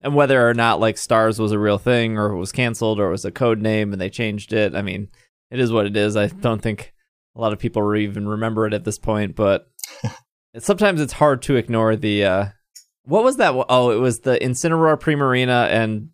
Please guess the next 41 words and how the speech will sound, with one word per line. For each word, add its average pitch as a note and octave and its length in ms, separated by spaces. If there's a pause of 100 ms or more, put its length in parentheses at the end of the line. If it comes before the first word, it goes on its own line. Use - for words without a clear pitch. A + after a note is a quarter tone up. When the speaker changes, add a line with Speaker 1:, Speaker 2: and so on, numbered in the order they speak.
Speaker 1:
Decidueye G#2+ 840
that G2+ 180
was G#2+ 220
Speaker 2:
Yeah. C3 460
Speaker 1:
leaked, C3 520
and B2 180
then A#2 140
everyone C3+ 480
thought B2+ 240
they A#2+ 80
were A2 160
fake, B2+ 460
and A2 160
then G#2+ 320
Speaker 2:
Yeah. G#2+ 680
Speaker 1:
it A#2+ 60
was, A2 360
it A#2 120
was, A#2 100
like, A2 200
eight D3 280
months C3+ 560
early A#2+ 460
we G#2+ 160
saw G#2 260
them, G#2 400 (500)
and A2+ 280
then B2 160
Speaker 2:
Mm-hmm. B2 80
Speaker 1:
we B2 60
were B2 100
like, A2+ 180
"Whoa, A#2 260
these B2 300
were C#3 140
real G#2+ 340
the B2+ 160
entire A2+ 420
<laughs> - 20
time?" - 1200
Speaker 2:
<laughs> - 60